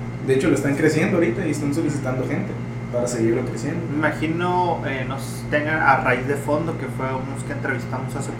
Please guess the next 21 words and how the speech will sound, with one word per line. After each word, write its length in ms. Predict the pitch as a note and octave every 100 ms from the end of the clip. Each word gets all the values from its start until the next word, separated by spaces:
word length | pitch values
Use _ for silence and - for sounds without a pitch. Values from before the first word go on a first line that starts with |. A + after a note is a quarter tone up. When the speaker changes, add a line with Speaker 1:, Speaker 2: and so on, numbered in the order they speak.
| -
Speaker 2:
poquito, 400 | D3 D#3 F3+ F3+ - - - - - -
que 80 | C3+
ellos 180 | D3 C#3+
tienen 220 | D#3 D3+
un 120 | D#3 - -
programa 580 | D#3+ D#3 D3+ D3+ D#3 D#3+
de 60 |
recuperación 680 | D#3+ D3+ - - C3 - -
de 60 | D3+
alimentos, 680 | C#3+ B2+ D#3 E3 F#3 G3 - - -
por 100 | B2+
ejemplo, 920 | C#3 B2+ - C#3+ C#3+ C#3 C3 B2 A#2+ - - - -
por 100 | B2
dar 160 | C#3 -
ejemplos, 480 | F3+ F3+ E3 D#3+ D#3
¿no? 140 | E3+
Soriana, 540 | - C3+ C3 D3 D3+ C#3
Ley, 280 | C3+ C#3 C#3
etcétera, 600 | - D3+ - E3+ E3+ -
tiendas 480 | C#3+ C#3 C#3 - -
grandes, 400 | C#3 C#3+ E3+ G3